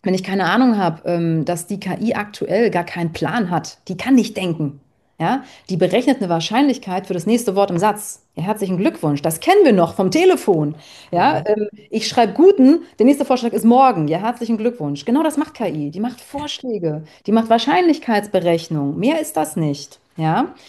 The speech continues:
Speaker 1: Ähm, und die kann nicht die Weltherrschaft an sich reißen. Punkt. Ja? Was ich, äh, kritischer sehe und, ähm, ich, ich teile diese Auffassung und, ähm,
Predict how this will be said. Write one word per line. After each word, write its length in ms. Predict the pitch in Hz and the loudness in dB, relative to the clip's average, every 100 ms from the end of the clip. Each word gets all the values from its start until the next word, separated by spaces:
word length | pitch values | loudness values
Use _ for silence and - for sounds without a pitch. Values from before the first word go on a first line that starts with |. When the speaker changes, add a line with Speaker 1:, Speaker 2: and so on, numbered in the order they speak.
| - - - | -20 -20 -2
Speaker 1:
Ähm, 300 | 185 190 190 | 2 2 2
und 160 | 208 214 | 0 0
die 160 | 262 | -2
kann 260 | 269 233 247 | -2 2 4
nicht 180 | 247 - | 4 0
die 100 | 233 | 2
Weltherrschaft 520 | 240 240 208 185 - | 2 0 -4 -4 -4
an 120 | 160 | -4
sich 200 | 151 - | -4 -6
reißen. 420 | 135 123 120 117 - | -6 -4 -4 -10 -4
Punkt. 380 | 381 311 - - _ _ _ _ _ _ | -2 -2 -6 -20 _ _ _ _ _ _
Ja? 280 | 160 160 262 - - - - _ - - | -4 -2 -2 -4 -14 -20 -20 _ -20 -12
Was 280 | 170 190 208 | 0 0 2
ich, 360 | 247 233 - - | 0 -2 -4 -2
äh, 120 | 196 | -2
kritischer 500 | - 262 262 247 202 | 0 -4 -2 -2 -2
sehe 320 | 185 233 285 | 0 2 2
und, 400 | - 214 214 208 - | 0 -4 -4 -8 -4
ähm, 680 | 190 190 190 185 180 175 - | 0 0 0 -2 -2 -6 -6
ich, 340 | - 165 - - | -12 -14 -16 -12
ich 220 | 160 - | -12 -12
teile 600 | - - 170 190 226 226 | -16 -4 0 2 4 2
diese 360 | 190 180 180 - | 0 -2 -4 -2
Auffassung 840 | 160 202 - 240 240 269 311 359 - | -2 -4 -4 -4 -2 -2 -2 -6 -8
und, 360 | 175 165 160 - | -4 -4 -6 -4
ähm, 720 | 165 156 156 156 - - | -2 0 0 -4 -8 -16